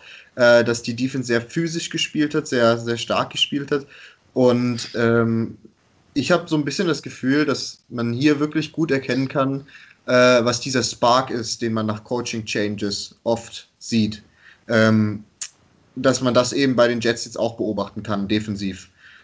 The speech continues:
Dass nachdem Greg Williams gefeuert wurde, die alle noch mal ein bisschen, ähm, Motivation gekriegt haben, noch mal ein bisschen Power gekriegt haben und, ähm, für Frank Bush ein Stück weit besser spielen, sozusagen.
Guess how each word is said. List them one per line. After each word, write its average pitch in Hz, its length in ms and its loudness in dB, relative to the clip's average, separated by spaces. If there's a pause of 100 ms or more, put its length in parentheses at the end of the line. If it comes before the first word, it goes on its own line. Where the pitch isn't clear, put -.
Dass 110 200 2
nachdem 117 320 2
Greg 113 200 2
Williams 135 320 2
gefeuert 123 440 0
wurde, 117 340 2
die 110 180 -6
alle 123 180 0
noch 117 180 -4
mal 113 120 -2
ein 107 80 -2
bisschen, 104 580 -6 (640)
ähm, 104 440 2
Motivation 117 640 2
gekriegt 110 420 -6
haben, 131 260 -2
noch 113 140 -8
mal 110 80 -2
ein 104 60 -4
bisschen 107 260 -8
Power 127 260 2
gekriegt 107 400 -6
haben 117 260 -4 (920)
und, 110 520 4 (280)
ähm, 104 440 2
für 139 300 0
Frank 107 380 -2
Bush 110 340 -6 (100)
ein 104 80 -10
Stück 98 280 -12
weit 90 160 -4 (760)
besser 98 300 -4
spielen, 95 360 -8
sozusagen. 90 640 -6